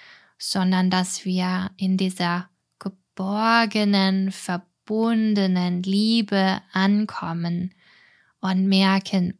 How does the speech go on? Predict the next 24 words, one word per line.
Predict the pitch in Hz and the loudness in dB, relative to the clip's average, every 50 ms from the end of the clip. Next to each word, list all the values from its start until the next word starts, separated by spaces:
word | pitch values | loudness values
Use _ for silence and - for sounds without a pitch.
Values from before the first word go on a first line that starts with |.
| _ _ _ | _ _ _
wow, | - 214 220 220 220 226 226 220 220 214 202 196 190 185 185 175 170 175 | -6 -4 -4 -2 0 2 2 4 4 6 6 6 4 4 4 2 0 -2
hier | - - 208 196 196 | -4 -2 0 2 2
darf | 196 202 190 175 185 185 - - | 2 0 0 -2 -2 -2 -2 -4
ich | 190 - | -6 -4
erstmal | 202 190 180 - - - 180 170 175 | -4 -6 -6 -6 -6 -6 -6 -6 -6
sein. | 180 - - 185 180 185 196 202 214 220 226 240 240 240 233 - _ _ _ _ _ _ _ _ _ _ _ _ _ _ _ _ _ _ _ _ _ _ _ | -6 -6 -2 0 2 4 4 4 4 4 2 2 2 0 -2 -6 _ _ _ _ _ _ _ _ _ _ _ _ _ _ _ _ _ _ _ _ _ _ _
Und | - - 208 208 202 202 196 196 196 190 190 190 185 185 185 - - - _ _ _ _ _ _ _ _ _ _ _ _ - | 0 4 6 6 8 8 8 6 6 6 4 4 2 2 0 -2 -8 -12 _ _ _ _ _ _ _ _ _ _ _ _ 4
nach | 196 190 190 185 185 190 202 214 220 - - | 6 6 8 8 8 6 6 4 2 0 2
und | - 220 214 | 4 4 6
nach, | 214 226 240 262 262 233 196 180 180 180 180 180 - - - | 6 8 8 8 8 8 8 6 6 4 4 0 -4 -8 -6
wenn | - 190 185 202 196 196 202 202 196 196 196 190 190 190 190 190 185 | -4 -2 0 2 4 6 6 6 6 4 4 4 4 4 4 4 4
der | 185 180 180 185 185 | 4 2 2 2 2
ganze | 185 185 185 185 185 185 - 185 180 180 | 2 2 2 2 0 0 0 0 0 0
Schmerz | - - - - 214 202 202 202 208 208 202 196 196 - - - | 0 -2 -2 2 4 4 6 6 6 6 6 6 4 2 -2 -6
von | - - 180 180 185 | -2 0 0 2 2
dieser | 190 190 185 185 180 170 175 175 175 175 175 | 0 0 -2 -2 -2 -2 0 0 0 0 0
Jahre- | 180 180 180 180 180 185 190 202 202 196 196 185 | 0 0 -2 -2 0 0 2 2 2 2 2 2
oder | 180 190 | 2 2
jahrzehntelangen | 185 185 180 185 185 - - - 196 196 202 196 196 - 196 185 180 175 180 180 180 175 | 2 4 2 2 0 -2 -2 2 4 4 4 4 2 0 0 2 2 2 2 2 0 0
Leistungsphase, | 175 - - 175 175 208 220 208 - - - 196 196 196 190 - - - 190 185 185 185 190 185 - 180 180 180 | -2 -2 -2 -2 0 0 -2 -2 -4 -2 0 2 2 2 0 0 -2 -2 0 2 2 2 2 0 -2 -2 -2 -2
wenn | 180 175 180 | -2 -2 -2
der | 180 175 175 | -2 -2 0
abgeklungen | 185 208 220 - - 247 233 - - - 208 190 180 175 170 170 | 0 0 0 -2 -4 -4 -4 -4 -2 0 2 2 2 2 0 0
ist, | 175 170 190 208 - - | 0 0 0 0 -2 -8